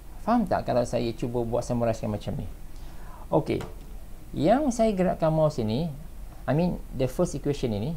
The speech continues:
yang satu ni, ya, ya, iaitu Y sama dengan A X plus X squared ini kan. Okey. Kita bermula dengan ini tau. Now kita nak dapatkan what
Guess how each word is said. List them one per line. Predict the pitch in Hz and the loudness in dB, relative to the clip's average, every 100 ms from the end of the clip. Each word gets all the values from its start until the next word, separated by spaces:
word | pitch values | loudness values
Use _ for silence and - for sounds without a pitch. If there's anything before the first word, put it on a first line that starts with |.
| 113 | 0
yang | 120 | -2
satu | - 147 151 127 | -2 -4 0 2
ni, | 110 170 - 123 | 2 -2 -4 -2
ya, | - | -2
ya, | 131 127 - - - - - - - - - - - | 0 0 -2 -10 -12 -12 -12 -12 -14 -14 -14 -10 -2
iaitu | 127 131 143 | 0 0 0
Y | 131 117 139 156 | 0 2 2 2
sama | 143 127 127 | 0 0 2
dengan | 127 127 - | 0 -2 2
A | 175 185 143 | 2 2 -2
X | - - | -6 -6
plus | - 135 131 - | -2 -2 -2 -6
X | 117 - - | -8 -8 -6
squared | - 95 | -4 -4
ini | 117 104 117 | -2 -2 4
kan. | 190 120 90 - - - - - | 4 2 -4 -8 -10 -10 -8 -2
Okey. | 123 202 - - - | 0 0 -4 -10 -8
Kita | - 131 208 | -6 0 2
bermula | 160 151 143 135 | 4 2 2 2
dengan | 127 | 2
ini | 135 143 127 | 2 0 0
tau. | 95 104 113 | -2 -2 0
Now | 151 185 | 2 2
kita | 180 - 139 | 0 -2 0
nak | 131 123 | 0 -2
dapatkan | 127 - - 131 127 123 | -2 -2 -2 -2 -2 -2
what | 120 156 | 2 2